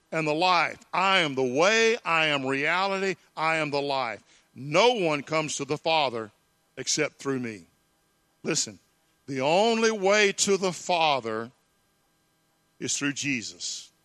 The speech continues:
Okay? The only way to Jesus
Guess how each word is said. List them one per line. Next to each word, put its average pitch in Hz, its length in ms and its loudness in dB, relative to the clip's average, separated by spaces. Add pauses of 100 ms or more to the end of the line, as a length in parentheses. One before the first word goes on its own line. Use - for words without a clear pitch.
(2000)
Okay? 160 240 -8 (1600)
The 113 180 -14
only 170 500 -2
way 170 380 2
to - 200 -8
Jesus 120 1040 -8